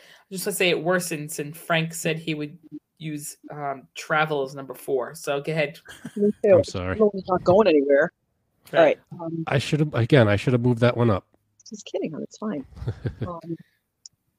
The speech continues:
Speaker 2: all right. Uh, these are, these are jobs, and you don't have to do the training. You don't have to do the schooling. You just have them. Cool?
Speaker 3: Okay.
Speaker 1: Okay.
Speaker 2: All right. Number one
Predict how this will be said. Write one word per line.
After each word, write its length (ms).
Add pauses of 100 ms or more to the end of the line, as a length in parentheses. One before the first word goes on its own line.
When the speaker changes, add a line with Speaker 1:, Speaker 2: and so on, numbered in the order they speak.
(160)
Speaker 2:
all 120
right. 220 (200)
Uh, 220
these 220
are, 280
these 200
are 100
jobs, 600 (120)
and 440 (120)
you 140
don't 260
have 160
to 80
do 360
the 60
training. 580
You 80
don't 120
have 100
to 60
do 80
the 60
schooling. 460
You 80
just 200
have 280
them. 220 (420)
Cool? 220 (1200)
Speaker 3:
Okay. 480
Speaker 1:
Okay. 680 (760)
Speaker 2:
All 120
right. 240 (1160)
Number 300
one 420